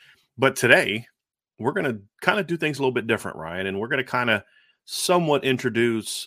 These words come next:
sort of a new format for our Wednesday, Wednesday shows moving forward. And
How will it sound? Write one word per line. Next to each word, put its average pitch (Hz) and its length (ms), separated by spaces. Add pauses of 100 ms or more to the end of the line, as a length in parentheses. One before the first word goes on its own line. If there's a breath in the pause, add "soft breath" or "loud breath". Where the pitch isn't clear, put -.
sort 117 200
of 98 40
a 98 60
new 113 240
format 104 580
for 98 160
our 95 80
Wednesday, 90 480
Wednesday 98 640
shows 90 560
moving 92 240
forward. 85 400
And 82 160